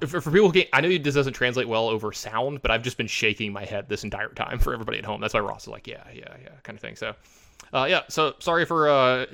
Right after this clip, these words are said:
going past the tennis stuff. I didn't know we had a tennis update, uh, for our show today. Let me look at the, the show notes. Yeah, there's, there's no tennis on there. My bad.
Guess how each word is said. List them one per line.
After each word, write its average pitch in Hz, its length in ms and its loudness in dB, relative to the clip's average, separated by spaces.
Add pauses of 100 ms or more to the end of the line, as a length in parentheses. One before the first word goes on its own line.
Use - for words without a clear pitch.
going 131 280 4
past 127 300 4
the 127 60 0
tennis 143 300 -4
stuff. 104 220 -4
I 135 40 -6
didn't 120 120 -6
know 104 80 -6
we 104 100 -4
had 101 100 -4
a - 40 -14
tennis 120 260 -8
update, 101 360 -8 (360)
uh, 101 240 -4
for 104 400 -6 (480)
our 113 120 0
show 107 280 0
today. 104 420 -2
Let 123 80 -8
me 117 140 -8
look 113 120 -8
at 104 60 -12
the, 104 220 -4
the 123 100 -10
show 135 220 -6
notes. 107 300 -8
Yeah, 156 140 -8
there's, 135 260 -8
there's 131 180 -8
no 160 80 -8
tennis 180 280 -10
on 101 80 -12
there. 107 180 -16
My 131 100 -12
bad. 123 260 -10